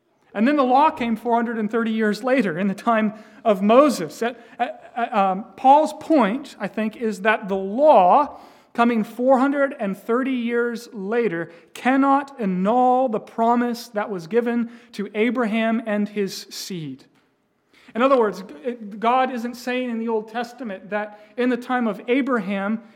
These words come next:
it was all faith, it was by faith, and now in Moses' time it's by works and law. That's not what the message of the Old Testament is. By the way, that's a, that's a key for reading our entire Bible if we understand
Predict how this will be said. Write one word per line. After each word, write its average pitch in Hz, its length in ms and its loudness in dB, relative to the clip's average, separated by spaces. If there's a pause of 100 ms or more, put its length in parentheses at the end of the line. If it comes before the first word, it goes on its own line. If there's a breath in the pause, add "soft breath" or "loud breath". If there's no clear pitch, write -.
(140 loud breath)
it 262 180 0
was 220 220 -2
all 202 240 0
faith, 226 680 -4
it 247 80 -10
was 220 160 -8
by 196 280 -4
faith, 247 440 -6
and 226 160 -6
now 240 220 -4
in 202 180 -6
Moses' 240 600 -4
time 208 460 -4 (180 loud breath)
it's 226 160 -2
by 214 240 0
works 214 680 -2
and 196 400 -4
law. 160 520 -2 (180)
That's 185 240 -4
not 202 500 0 (300 soft breath)
what 202 160 -10
the 208 60 -6
message 208 360 -4
of 190 100 -6
the 202 100 -10
Old 196 180 -8
Testament 214 520 -10
is. - 460 -20 (580)
By 247 140 0
the 214 60 2
way, 220 100 2
that's 247 220 -2
a, 185 200 -6 (160)
that's 262 200 -2
a 202 40 -2
key 226 300 -4
for 233 220 -6
reading 185 320 -4
our 175 260 -6
entire 175 460 -6
Bible 196 440 -2
if 165 140 -14
we 190 80 -10
understand 185 640 -8